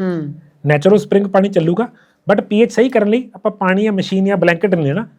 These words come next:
Speaker 2: ਸੈਰ ਕਰਨੀ ਹੈ।
Speaker 1: ਹੂੰ।
Speaker 2: ਸਬਜ਼ੀਆਂ ਖਾਣੀਆਂ ਕੱਚੀਆਂ, ਹਰੀਆਂ, ਤੇ ਉਹ
Speaker 1: ਹੂੰ।
Speaker 2: ਸਪਰੇਅ ਨਾ ਹੋਇਆ ਹੋਇਆ ਤਾਂ ਬੈਟਰ ਹੈ ਜੀ।
Speaker 1: ਹੂੰ। ਜਿਹੜਾ ਫਿਲਟਰ ਵਾਲਾ ਪਾਣੀ ਹੁੰਦਾ, ਉਹ ਸਹੀ ਹੁੰਦਾ?
Speaker 2: ਦੇਖੋ, ਹਾਂ ਜਾਂ ਨਾ ਦੋਨੋਂ ਕਹਿ ਸਕਦੇ ਹਾਂ ਮੈਂ। ਹੁਣ
Speaker 1: ਹੂੰ।
Speaker 2: let's say ਤੁਹਾਡੇ ਕੋਲ ਬੜਾ ਸੋਹਣਾ ਪਾਣੀ ਪਿਓਰ ਆਉਂਦਾ ਹੈ,
Speaker 1: ਹੂੰ।
Speaker 2: ਤੁਹਾਡੇ ਨੇੜੇ ਤੇੜੇ ਕੋਈ ਕੈਮੀਕਲ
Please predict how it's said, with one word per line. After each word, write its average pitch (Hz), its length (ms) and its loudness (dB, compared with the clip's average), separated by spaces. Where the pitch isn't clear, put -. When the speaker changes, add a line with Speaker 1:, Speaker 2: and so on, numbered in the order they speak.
Speaker 2:
ਸੈਰ 185 280 -10
ਕਰਨੀ 113 360 -14
ਹੈ। 95 80 -20
Speaker 1:
ਹੂੰ। 185 120 -4
Speaker 2:
ਸਬਜ਼ੀਆਂ 170 460 0
ਖਾਣੀਆਂ 165 300 -4
ਕੱਚੀਆਂ, 190 420 -2
ਹਰੀਆਂ, 143 260 0
ਤੇ 175 60 2
ਉਹ 196 160 6
Speaker 1:
ਹੂੰ। 190 80 -2
Speaker 2:
ਸਪਰੇਅ 180 300 2
ਨਾ 196 100 -2
ਹੋਇਆ 175 160 -2
ਹੋਇਆ 180 100 -2
ਤਾਂ 175 140 -14
ਬੈਟਰ 117 240 -10
ਹੈ 92 40 -20
ਜੀ। 87 120 -20
Speaker 1:
ਹੂੰ। 160 240 -8
ਜਿਹੜਾ 247 180 2
ਫਿਲਟਰ 233 280 2
ਵਾਲਾ 277 160 6
ਪਾਣੀ 233 260 -2
ਹੁੰਦਾ, 233 160 0
ਉਹ 240 60 4
ਸਹੀ 240 240 -2
ਹੁੰਦਾ? 214 220 -10
Speaker 2:
ਦੇਖੋ, 254 340 2
ਹਾਂ 180 100 6
ਜਾਂ 202 120 4
ਨਾ 160 180 4
ਦੋਨੋਂ 160 280 2
ਕਹਿ 127 140 -2
ਸਕਦੇ 123 200 -8
ਹਾਂ 107 60 -12
ਮੈਂ। 95 100 -20
ਹੁਣ 190 60 -2
Speaker 1:
ਹੂੰ। 202 80 4
Speaker 2:
let's 220 260 4
say 247 80 4
ਤੁਹਾਡੇ 220 220 2
ਕੋਲ 240 120 2
ਬੜਾ 233 120 2
ਸੋਹਣਾ 247 220 -2
ਪਾਣੀ 202 240 -4
ਪਿਓਰ 208 220 4
ਆਉਂਦਾ 123 240 -2
ਹੈ, - 40 -20
Speaker 1:
ਹੂੰ। 175 180 -10
Speaker 2:
ਤੁਹਾਡੇ 202 200 0
ਨੇੜੇ 196 240 -2
ਤੇੜੇ 196 200 2
ਕੋਈ 208 140 4
ਕੈਮੀਕਲ 196 540 -2